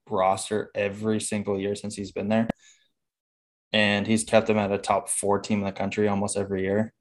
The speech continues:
You're not gonna tell me he's gonna leave that, go to an S E C, uh, U S C, who is just an absolute shit show, and he has to deal with all the celebrity,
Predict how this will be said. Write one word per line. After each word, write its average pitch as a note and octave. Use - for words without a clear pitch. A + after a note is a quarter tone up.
You're A2
not G#2+
gonna G#2
tell G#2
me G2+
he's G2
gonna G2
leave G2+
that, G2+
go G#2+
to G#2
an F#2+
S G#2+
E G2+
C, -
uh, -
U A#2+
S A2+
C, G2+
who A#2
is G#2
just G#2+
an G2+
absolute G2+
shit G2+
show, F2+
and F#2+
he G#2+
has G2+
to G2+
deal G2+
with F#2+
all F#2+
the F#2+
celebrity, G2+